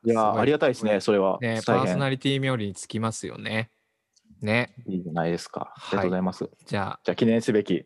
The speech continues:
Speaker 1: 記念すべきポポ犬の
Speaker 2: 第
Speaker 1: ラジオメール、読みたいと思います。
Speaker 2: ラジオメール。はい。
Speaker 1: はい。えーと、ポポ犬ネーム、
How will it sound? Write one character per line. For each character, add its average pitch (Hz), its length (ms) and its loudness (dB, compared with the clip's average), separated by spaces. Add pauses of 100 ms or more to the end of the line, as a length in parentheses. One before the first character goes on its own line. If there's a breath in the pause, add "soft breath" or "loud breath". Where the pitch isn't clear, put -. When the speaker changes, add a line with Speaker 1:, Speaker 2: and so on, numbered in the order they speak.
Speaker 1:
記 - 140 -2
念 92 200 4
す 123 140 -8
べ 110 140 0
き - 140 -14
ポ 110 140 -4
ポ 107 180 -4
犬 175 260 4
の - 80 0
Speaker 2:
第 127 240 -2 (1300 soft breath)
Speaker 1:
ラ 107 160 -2
ジ 98 180 -6
オ 95 120 -6
メ 110 280 0
ー 87 40 -4
ル、 - 160 -16 (500)
読 110 180 -4
み 95 60 -4
た 98 60 -4
い 98 40 -2
と 101 140 0
思 95 100 0
い - 20 0
ま - 140 -6
す。 - 260 -18
Speaker 2:
ラ - 60 -20
ジ - 0 -
オ - 0 -
メ - 0 -
ー - 20 -20
ル。 - 0 -
は - 160 2
い。 85 40 0
Speaker 1:
は 107 160 -2
い。 95 100 -8 (380)
え 98 280 -6
ー - 40 -20
と、 - 400 -10
ポ 139 140 0
ポ 220 200 2
犬 226 220 0
ネ 214 160 2
ー 135 40 2
ム、 101 200 -6